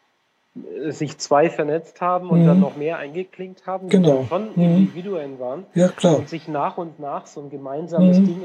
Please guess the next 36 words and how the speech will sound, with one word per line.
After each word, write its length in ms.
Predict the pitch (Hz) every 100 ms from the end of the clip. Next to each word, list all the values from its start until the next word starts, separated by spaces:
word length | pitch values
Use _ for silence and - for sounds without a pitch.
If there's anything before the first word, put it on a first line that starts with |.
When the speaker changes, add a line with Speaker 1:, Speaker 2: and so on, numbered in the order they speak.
| 131 139
Speaker 1:
rauskristallisiert 1160 | 139 165 175 - 196 175 147 147 147 143 147 151
hat. 60 | 202
Speaker 2:
Ja, 100 | 170
wahrscheinlich, 580 | 165 160 147 135 120 135
ja. 160 | 139 -
Speaker 1:
Und 360 | 160 151 151 147 147 _ _ _ _ _ _ _ _ _
sagen 260 | - 151 165
wir 80 |
es 80 | 165
mal 140 | 160 151
so, 360 | 190 196 170 - _ 147
wenn 140 | 143
sich 160 | 156 -
drei 260 | 139 147
verbunden 580 | 170 160 156 175 196 185
haben 400 | 196 202 220 220
und 140 | 180
der 120 | 156 160
vierte 240 | 185 180
dazukommt, 680 | 165 147 180 175 208 208 -
dann 80 | 160
Speaker 2:
Mhm. 60 |
Speaker 1:
sagen 260 | 160 165 165
die 100 | 156
drei, 340 | 151 147 165
"Wir 100 | 156
sind 140 | 151 160
die 60 | 165
Chefs. 400 | 160 131 - _ _
Speaker 2:
Mhm. 320 | 165 160 170 - 139
Speaker 1:
Du 120 | 156
hast 160 | 156
zu 80 | 160
tun, 180 | 160 170
was 160 | 165
ich, 100 | 165